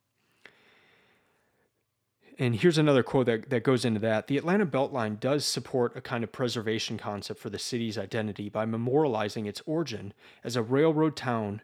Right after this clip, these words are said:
and adapting those railroads as a reclaimed framework for an inspired new vision for its future." I wanna read one,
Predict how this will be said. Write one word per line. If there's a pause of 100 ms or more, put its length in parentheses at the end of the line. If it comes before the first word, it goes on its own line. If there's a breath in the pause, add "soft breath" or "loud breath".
(300 soft breath)
and
adapting
those
railroads
as
a
reclaimed
framework (360 soft breath)
for
an
inspired
new
vision (180)
for
its
future." (2750)
I (440)
wanna
read
one,